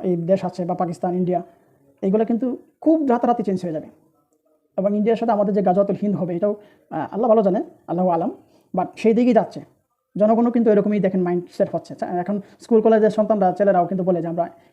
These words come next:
কোরআনী শাসন চাই, কোরআনের শাসন, শাসন চাই। আর আল্লাহ তাআলা মানুষের দিলকে, মানুষের মনকে কত দ্রুত পরিবর্তন করে দিতে পারেন, সেটা আল্লাহ তাআলাই ভালো জানেন। আপনি জুলাই বিপ্লবে দেখেন,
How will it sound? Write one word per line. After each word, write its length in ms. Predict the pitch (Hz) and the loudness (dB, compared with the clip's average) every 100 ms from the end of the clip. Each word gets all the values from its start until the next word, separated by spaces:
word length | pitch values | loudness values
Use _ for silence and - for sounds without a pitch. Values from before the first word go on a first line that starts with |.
| - | -2
কোরআনী 200 | 196 185 | 0 0
শাসন 240 | 170 175 | -4 -8
চাই, 160 | 160 175 _ _ _ | -8 -12 _ _ _
কোরআনের 220 | 220 214 | 2 4
শাসন, 260 | 202 190 190 | 2 -2 -6
শাসন 320 | - 175 185 | -6 -8 -6
চাই। 140 | 160 - _ _ _ _ _ _ - - - | -8 -12 _ _ _ _ _ _ -20 -20 -10
আর 100 | 170 | -4
আল্লাহ 180 | 165 190 | 0 0
তাআলা 160 | 220 220 | 2 0
মানুষের 380 | 180 190 214 | 0 -2 0
দিলকে, 440 | 180 185 214 214 202 - _ _ 190 | 0 0 0 -2 -2 -10 _ _ -6
মানুষের 320 | 180 180 196 | -6 -2 0
মনকে 420 | 196 196 214 214 - - _ - 185 | 0 0 0 0 -2 -16 _ -20 -6
কত 160 | 208 208 | -2 0
দ্রুত 260 | 165 240 | 0 2
পরিবর্তন 420 | 311 254 220 214 196 | 4 6 4 2 0
করে 120 | 196 | 2
দিতে 140 | 196 | 2
পারেন, 100 | 185 | 0
সেটা 160 | 185 180 | 0 0
আল্লাহ 140 | 170 | 2
তাআলাই 220 | 170 214 339 - | 0 -2 -4 -8
ভালো 160 | 147 139 | -10 -8
জানেন। 180 | 139 - _ _ _ _ _ _ _ _ - | -12 -14 _ _ _ _ _ _ _ _ -10
আপনি 180 | 190 190 | -4 0
জুলাই 180 | 196 | 2
বিপ্লবে 300 | 214 190 196 | 2 0 -2
দেখেন, 240 | 165 - | -4 -6